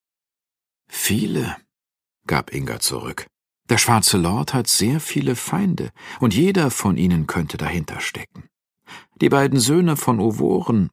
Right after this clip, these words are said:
Undor und Urtre, fristen ihr Leben entweder in Schande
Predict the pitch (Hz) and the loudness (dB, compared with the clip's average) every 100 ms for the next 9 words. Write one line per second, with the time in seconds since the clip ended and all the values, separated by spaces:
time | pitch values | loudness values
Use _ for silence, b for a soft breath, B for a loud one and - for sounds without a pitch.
0 | - 143 131 113 107 98 98 - 69 85 | 0 2 2 2 2 2 0 0 0 0
1 | 87 - 98 80 - - - 117 - 117 | -2 -2 -2 -2 -10 -8 -2 0 2 2
2 | 104 110 117 110 95 117 - 113 107 101 | 4 4 4 2 0 0 2 2 2 2
3 | 98 - 104 131 165 190 | 0 0 0 0 0 0